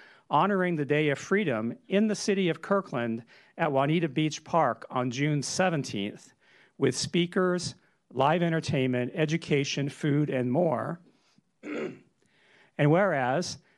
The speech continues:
the city strives to create a Kirkland where black people feel safe and respected, and interpersonal, institutional, and structural racism no longer exists. And on August fourth, twenty twenty,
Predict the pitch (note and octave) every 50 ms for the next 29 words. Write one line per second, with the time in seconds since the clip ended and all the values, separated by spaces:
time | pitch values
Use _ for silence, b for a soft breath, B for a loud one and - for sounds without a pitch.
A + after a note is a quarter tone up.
0 | b b - D3+ C3 - - G3 F#3+ G#3 G3+ E3 - - - F#3 F#3+ A3 A#3 F#3+
1 | C#3+ C3 - - - D3+ C#3+ - - - C3+ C3+ D#3+ F3+ G3 G#3+ D#3+ D3 C#3+ -
2 | - F3 E3+ E3 - - C3+ A#2+ A#2 A#2+ B2 A#2+ A#2 G#2+ C3+ C3+ D3 D#3+ - -
3 | - D3 C3 - D3+ C#3+ C#3+ - - C3 A2 A2 - - - - D#3 E3 F#3+ F3+
4 | - - - E3 A#2 G#2+ G2+ A2 A2+ - - - D#3 D3 D3 D3+ - E3+ D#3 D3
5 | D3 D3+ B B B B B B B B B B B B - B2+ A#2+ C3+ E3 E3+
6 | G3 - A3 - - G3 F3 E3+ - - F#3 E3 D#3+ E3 D#3+ D3+ F3 E3+ - F#3+
7 | - - - E3 - - - E3 D3+ D3+ E3 C#3+ A#2+ A#2 - - D#3+ D#3+ E3 -
8 | - - E3 D3+ C#3 C3 C3+ D3 D3 - - D3+ C#3 C3+ C#3 B2 A#2+ B2 C#3 D3+
9 | D#3+ D#3 C#3+ D3 D3 C3+ C#3+ D3+ C#3 A#2+ A#2+ A#2 C3 A#2+ G2+ F2+ - - - -
10 | - - - - b b b b b b b b b b b b b - C3+ C3+
11 | C3 B2+ C3+ C3+ D3+ F3 F#3 G3 F3+ - - D#3+ C#3+ C3+ C#3 - - - - E3+
12 | D#3+ D#3+ D#3+ D3+ - - D3 C3 B2 B2+ C#3 D#3 D3+